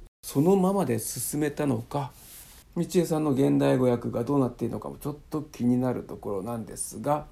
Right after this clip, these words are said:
ほのかを改めて調べてみると、対になるのはかすか。ほのかは全体にぼんやりしてはっきりしない色や気分の感じのこと。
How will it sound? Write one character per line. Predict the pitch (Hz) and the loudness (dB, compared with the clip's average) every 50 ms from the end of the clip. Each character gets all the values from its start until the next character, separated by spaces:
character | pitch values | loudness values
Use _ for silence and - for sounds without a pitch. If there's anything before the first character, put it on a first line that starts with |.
| - - - - | -20 -20 -16 -2
ほ | - 247 | 2 4
の | 262 262 247 226 | 6 6 6 4
か | - - - 123 123 | 2 0 0 2 4
を | 127 143 - - - | 4 4 2 0 -2
改 | - 123 151 202 226 220 - 240 | 2 4 4 4 4 2 0 0
め | 226 202 - | 0 0 0
て | - | 0
調 | 107 - - 113 120 123 127 | -4 -4 -2 0 2 2 4
べ | 127 135 131 | 4 2 2
て | - 135 120 | 2 0 0
み | 113 113 | 0 0
る | 107 104 | -2 -4
と、 | - 143 143 123 - - - - - - - - - - - - | -2 0 0 0 0 -4 -10 -18 -20 -20 -20 -20 -20 -20 -18 -6
対 | - - - 196 220 233 | -4 0 2 2 4 4
に | 240 240 | 4 4
な | 226 240 233 | 4 4 2
る | 220 180 | 2 0
の | 123 107 | 0 -2
は | 87 67 - | -4 -4 -8
か | - - 131 | -6 -6 -4
す | 131 - - - | -4 -2 -4 -6
か。 | - - - - - - - - - - _ - - - - - - - | -8 -12 -14 -18 -20 -20 -20 -20 -20 -20 _ -20 -20 -20 -20 -20 -20 -18
ほ | - - 233 254 | -2 2 4 6
の | 247 233 202 | 6 4 4
か | 202 - - - - | 2 0 0 2 4
は | 247 156 - - - - | 4 4 4 0 -4 -10
全 | 113 - - 175 208 226 220 | -6 0 2 4 4 4 2
体 | 220 - - 208 196 190 190 | -2 -4 -2 2 2 2 4
に | 190 185 | 2 0
ぼ | 147 131 135 147 190 | 0 0 0 2 2
ん | 220 233 | 4 2
や | 233 233 220 | 2 0 0
り | 165 117 | 0 -2
し | 110 - | -4 -4
て | - - 127 113 107 - - - - - - - | -4 -2 -2 -2 -2 -4 -10 -18 -20 -20 -20 -16
は | - - 143 | -10 -8 -8
っ | 143 - - - | -8 -8 -10 -8
き | - 320 | -6 -2
り | 381 311 247 | 0 0 0
し | - - - 123 | 0 0 -2 -2
な | 117 104 | -2 -2
い | 104 - - | -2 -6 -4
色 | - 120 123 139 165 | -2 0 2 4 4
や | 170 160 147 | 4 2 0
気 | - - - 196 | -2 -4 -6 -2
分 | 180 185 147 123 120 | 0 2 2 4 4
の | 143 175 - - - - - | 2 0 -2 -8 -14 -20 -14
感 | - - 117 123 127 | -8 -4 -2 -2 -2
じ | 117 120 | 0 -2
の | 120 - | -4 -4
こ | - 117 | -4 -6
と。 | - - - - - | -8 -8 -10 -10 -12